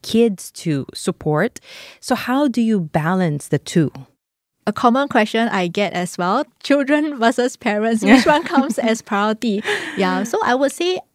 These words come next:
Speaker 2: in the younger years, when the children are much younger, the major milestones and education, to me, it's more of a essential need in today's world, whereby we need to give them baseline education.
Speaker 1: Mm.
Speaker 2: But baseline education need not be something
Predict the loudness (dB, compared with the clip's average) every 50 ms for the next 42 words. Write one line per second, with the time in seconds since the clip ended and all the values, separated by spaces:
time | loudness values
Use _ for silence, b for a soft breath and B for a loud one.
0 | _ -4 -2 -2 0 0 0 0 0 0 0 0 0 0 0 2 2 2 2 0
1 | 0 -2 -2 0 0 0 0 0 0 0 0 0 0 0 0 0 0 0 0 0
2 | 0 0 0 0 0 0 0 0 0 0 B B B B B B B B -14 -6
3 | -4 -2 -2 2 2 4 4 4 4 4 2 2 2 2 0 0 0 -2 -2 0
4 | 0 2 2 0 0 -2 0 0 0 0 0 -2 -4 -4 -4 -2 -2 -2 -2 -2
5 | -2 -2 -2 -2 -2 0 0 0 0 0 0 0 0 0 0 0 -2 -4 -4 -6
6 | -10 -6 -2 0 2 2 2 2 0 -2 -2 -2 -2 -2 -2 -2 -4 B B B
7 | B -6 -4 -4 -2 -2 -2 -2 -2 -2 0 2 4 2 2 0 -2 -2 -2 0
8 | 0 0 2 2 2 0 0 -2 -4 -4 -4 -4 B B B B -6 -2 -2 0
9 | 0 2 2 2 2 2 0 -2 0 0 -2 -2 0 -2 -2 0 0 0 0 0
10 | -2 -4 -4 -4 -4 -2 -2 -2 -2 -2 -2 0 0 0 0 0 0 0 0 -2
11 | -4 -8 -10 -10 -8 -4 -2 0 0 0 2 2 0 0 0 -2 -2 -2 -2 -2
12 | -2 0 0 -2 0 -2 -2 0 2 2 2 2 2 2 0 0 0 0 -2 -4
13 | -4 -2 -2 -2 -2 0 0 0 0 -2